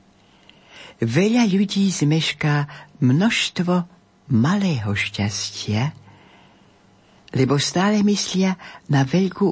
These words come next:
udalosť, na veľkolepé šťastie.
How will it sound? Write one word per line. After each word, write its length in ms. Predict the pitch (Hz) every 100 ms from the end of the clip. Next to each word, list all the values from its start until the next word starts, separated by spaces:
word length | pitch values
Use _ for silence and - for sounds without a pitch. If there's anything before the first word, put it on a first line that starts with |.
| -
udalosť, 800 | 185 175 110 95 - - - - _ _ _ _ _ - _ _ 127
na 160 | 120
veľkolepé 880 | 110 180 226 - 110 98 101 101 98
šťastie. 880 | 95 - - 92 - - 95 87